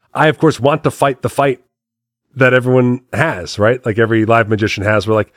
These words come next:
"What are you talking about?" But this bit kills when I'm in front of the audience, right? And as soon as I almost say that,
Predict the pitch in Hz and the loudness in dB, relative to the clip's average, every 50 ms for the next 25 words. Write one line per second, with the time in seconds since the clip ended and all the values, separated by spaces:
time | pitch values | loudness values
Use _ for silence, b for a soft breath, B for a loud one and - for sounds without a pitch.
0 | b b b - 202 208 - 220 165 - - - 123 135 117 156 151 - - 175 | b b b -2 -2 0 0 -4 -4 -4 -10 -2 -2 -2 0 0 -2 0 0 -2
1 | 170 - - - - 180 220 202 139 104 92 - 113 113 117 113 101 107 104 135 | -2 -2 -4 -2 0 0 2 2 0 -4 -6 -4 -2 0 0 -2 -4 -4 -2 -2
2 | 131 127 131 139 143 139 131 104 87 - - 107 113 120 131 131 B B B B | 0 2 2 4 4 4 2 0 -4 -6 -2 0 0 0 0 -2 B B B B
3 | B B 175 127 135 143 139 - 180 180 156 160 151 - 165 160 160 143 127 - | B B -8 -2 0 0 0 2 0 0 0 0 -2 2 0 2 2 2 0 0
4 | - - 220 233 190 131 107 107 | 0 0 2 2 4 2 0 -2